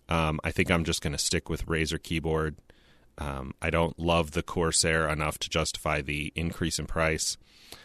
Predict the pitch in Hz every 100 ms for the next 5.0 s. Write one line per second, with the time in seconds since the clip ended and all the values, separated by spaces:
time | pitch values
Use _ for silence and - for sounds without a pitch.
0 | - - - 90 82 78 71 69 69 _
1 | _ - - - - 95 92 85 80 -
2 | 92 85 76 76 76 - 71 67 67 80
3 | 107 104 - 104 92 87 80 82 - 73
4 | 69 - - 107 101 95 - 87 85 80